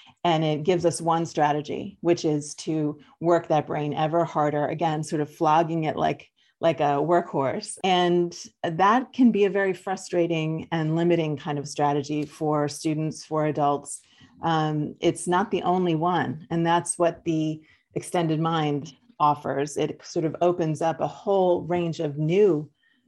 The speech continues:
strategies and approaches. So let's get on to those. So the analogy, uh, that I prefer is that the brain is like an orchestra conductor. The brain is still central. I don't, to thinking, I don't want to suggest that, um,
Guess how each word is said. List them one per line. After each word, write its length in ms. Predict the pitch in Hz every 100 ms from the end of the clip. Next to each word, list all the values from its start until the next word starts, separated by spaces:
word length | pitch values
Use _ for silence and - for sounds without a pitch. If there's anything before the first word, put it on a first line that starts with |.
| _
strategies 800 | - - 165 143 143 - - - -
and 80 | 151
approaches. 680 | 147 151 151 - - 165 -
So 340 | 160 147 - _ _ -
let's 180 | 196
get 140 | - 175
on 140 | 160
to 160 | 160 165
those. 640 | 165 160 - 175 240 - - _ -
So 220 | - 220
the 160 | 208 208
analogy, 800 | 202 208 220 214 208 190 185 -
uh, 240 | 165 165 156
that 120 | 175
I 140 | 165
prefer 460 | 180 180 - 160 151
is 420 | 160 160 147 -
that 280 | 165 151 -
the 80 | 165
brain 360 | 170 165 165
is 220 | 156 151 -
like 320 | 151 147 - _ _ -
an 100 | 180
orchestra 480 | 170 165 170 - 180
conductor. 560 | 175 151 156 - -
The 140 | 160 175
brain 380 | 185 185 220 220
is 280 | 175 -
still 240 | - 180 165
central. 560 | - 123 143 - -
I 120 | - 147
don't, 420 | 165 156 - 127
to 100 | 170
thinking, 420 | - 147 131 123
I 80 | 143
don't 180 | 147 -
want 240 | 160 143
to 360 | - 151 143 143
suggest 680 | - 160 151 143 - - 151
that, 320 | 143 139 -
um, 380 | 156 143 -